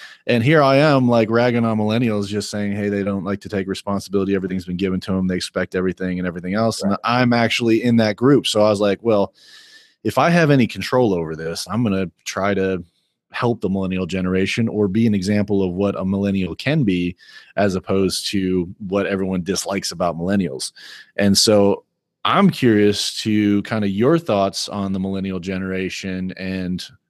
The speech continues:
Speaker 1: 'cause, 'cause really they're the ones right now that are, are starting to enter leadership roles. They're starting to enter the workforce.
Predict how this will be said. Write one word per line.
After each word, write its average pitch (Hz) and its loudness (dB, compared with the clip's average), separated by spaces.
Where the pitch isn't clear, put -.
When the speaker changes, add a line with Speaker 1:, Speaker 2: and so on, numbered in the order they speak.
Speaker 1:
'cause, 123 -2
'cause 127 0
really 170 8
they're 143 6
the 127 6
ones 120 2
right 104 4
now 101 -2
that 95 -8
are, 95 -8
are 95 -10
starting 104 -4
to 104 -10
enter 95 -8
leadership 95 -6
roles. 92 -4
They're 90 -12
starting 101 -2
to 95 -4
enter 98 -4
the 92 -4
workforce. 92 -4